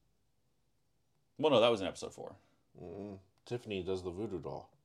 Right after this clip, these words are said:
Speaker 2: to the, to the other lady that's in special.
Speaker 1: Yeah, no, that's in episode four.
Speaker 2: What?
Speaker 1: Yeah.
Speaker 2: How?
Speaker 1: Because we st-, we,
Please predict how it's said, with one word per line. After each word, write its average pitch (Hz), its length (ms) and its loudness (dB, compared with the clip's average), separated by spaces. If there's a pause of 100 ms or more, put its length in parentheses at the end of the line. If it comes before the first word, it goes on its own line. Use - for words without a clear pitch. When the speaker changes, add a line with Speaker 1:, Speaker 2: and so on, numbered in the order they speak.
(140)
Speaker 2:
to - 120 -8
the, 82 300 -2 (280)
to 90 140 -8
the 78 240 -4
other 101 260 0
lady 104 300 -2
that's 98 260 -6
in 98 180 -8
special. 98 640 -4 (560)
Speaker 1:
Yeah, 104 180 4
no, 92 120 0
that's 95 200 -4
in 87 60 -4
episode - 280 -12
four. - 220 -10 (300)
Speaker 2:
What? 403 240 -2 (680)
Speaker 1:
Yeah. 82 180 -12 (760)
Speaker 2:
How? 196 340 -10 (1400)
Speaker 1:
Because 92 560 4 (300)
we 90 200 -6
st-, 85 300 -4 (120)
we, 85 440 -8